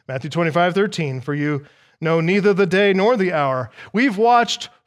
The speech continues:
false professors of the Christian faith. We've watched false shepherds who are wicked at heart, and they are exposed by the delay. They cannot, they cannot handle the delay.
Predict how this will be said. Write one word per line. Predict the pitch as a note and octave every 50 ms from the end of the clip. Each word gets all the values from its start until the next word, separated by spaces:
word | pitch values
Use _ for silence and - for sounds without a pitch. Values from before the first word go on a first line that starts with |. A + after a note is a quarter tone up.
| _
false | - F3+ E3+ F#3 G#3+ A3+ - -
professors | - - A3+ G#3 - - G3 F#3+ F#3 - A#3 A#3 A3 E3+
of | G3+ G3 G3+ G3+ F#3+ F3 - - - -
the | D#3+ -
Christian | - D3+ - - - F3+ E3
faith. | - - D#3+ D#3 E3 G3 G3+ - - - _ _ _ _ _ _ _ _ _ _ -
We've | F3+ G#3+ G3+ G3
watched | G#3+ A#3+ B3 G#3+ - - -
false | - - - G3+ A3+ C4 C4 - -
shepherds | - E3 - - - G3+ F3+ F3 - G3 G3 B3 A#3 - - - - - - - _
who | - G3
are | G3 F#3
wicked | E3+ E3+ A3+ B3+ - B3+ A#3
at | A#3 A3 F3
heart, | - - D#3+ D#3+ D#3+ F#3+ A#3 - - - - _ _ _ _ _ _ _ _ - -
and | - G3 F#3+
they | G#3+ A#3
are | A#3+ A#3 A3
exposed | G#3+ G#3 - - - - - - - A3+ B3 C4 A#3 G3+ F3 E3 D#3 D#3 D#3 D3 C#3 - - - _ _ _ _ -
by | D3 F3+ F#3 F#3+
the | E3+ F#3+ F3+
delay. | D#3 G3 F#3+ G3+ G3+ G3 F#3 E3+ C#3+ G#2+ - - _ _ _ _ _ _ _ _ _ _ _ _ _ _ _ _ -
They | F#3+ G3+ G#3+
cannot, | G3+ - - A#3+ A#3+ A#3+ B3 B3 B3 A#3+ A#3 F#3+ - - _ _ _ _ _ -
they | - G3 G3
cannot | G3 - G#3 A3+ A#3+ A#3+ A#3 A#3+ G#3+
handle | F3 C#3 - - A3+ C4+ C#4+ C#4 B3 F3+ D#3+ E3+ F#3
the | F3+ G3+ G3+
delay. | F3 A3 A#3 A#3+ B3 C4+ C4+ A#3+ F#3 C3+ - -